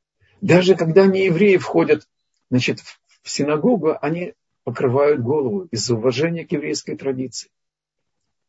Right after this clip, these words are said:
Ты ничем не поступаешься, это не ханжество, это просто уважение к тридцати трем векам еврейской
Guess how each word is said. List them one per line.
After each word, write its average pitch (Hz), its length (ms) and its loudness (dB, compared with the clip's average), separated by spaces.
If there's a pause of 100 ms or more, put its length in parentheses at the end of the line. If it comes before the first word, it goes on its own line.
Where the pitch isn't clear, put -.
(340)
Ты 202 120 4
ничем 247 400 4
не 269 80 0
поступаешься, 233 800 2
это 202 100 -4
не 214 120 0
ханжество, 196 640 -6 (360)
это 175 160 -2
просто 233 360 -2
уважение 233 680 0
к - 100 -12
тридцати 196 600 -6 (280)
трем 233 320 0
векам 170 560 -2 (260)
еврейской 175 640 -2